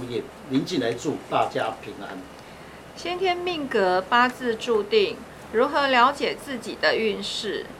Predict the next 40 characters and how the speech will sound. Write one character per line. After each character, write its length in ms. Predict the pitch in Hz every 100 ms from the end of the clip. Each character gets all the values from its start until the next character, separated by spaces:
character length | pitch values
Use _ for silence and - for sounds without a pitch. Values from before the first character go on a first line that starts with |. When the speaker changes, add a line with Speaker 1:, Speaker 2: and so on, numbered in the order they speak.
| - -
Speaker 2:
自 160 | - 359
己 160 | -
的 180 | 196 190
命 300 | 208 254 233
运、 320 | 233 240 202 - -
自 160 | 294 262
己 260 | - 196 -
判 340 | - 233 220 -
断？ 300 | 196 160 92 - - - -
最 220 | - 330
简 240 | - 247 -
单 280 | 247 254 285
又 120 | 277
快 280 | 233 294 247
速 160 | 262
的 180 | 233 190
方 320 | 185 202 208
法， 360 | 214 - - - - - - - -
八 180 | 311 330
字 240 | 330 339
论 300 | 302 311 285
述 340 | 269 330 262 226
是 220 | - 302
以 240 | - 135
生 360 | - - 277 277
日 200 | 294 240
为 320 | 185 156 180
主， 300 | - 196 165 - - - - -
大 120 | 320
家 240 | 320 320 311
可 280 | 311 233
以 160 | 269 202
上 360 | - 302 247 190
网 200 | 117 -
输 260 | 208 - 277
入 220 | 294 269
您 200 | 226 196 220
的 180 | 196
生 320 | 196 - 226 233
辰， 320 | - -